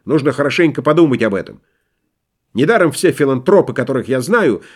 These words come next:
всегда обладали большим капиталом. Мне бы давно следовало подумать об этом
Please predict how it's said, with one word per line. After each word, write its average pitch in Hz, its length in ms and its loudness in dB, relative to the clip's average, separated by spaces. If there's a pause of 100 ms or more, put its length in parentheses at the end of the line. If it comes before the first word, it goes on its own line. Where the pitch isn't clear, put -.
всегда 165 360 0
обладали 156 440 2
большим 147 500 -2
капиталом. 147 640 -2 (920)
Мне 151 220 0
бы 151 100 2
давно 170 280 0
следовало 107 460 -2
подумать 151 460 -2
об 110 140 -2
этом 85 240 -6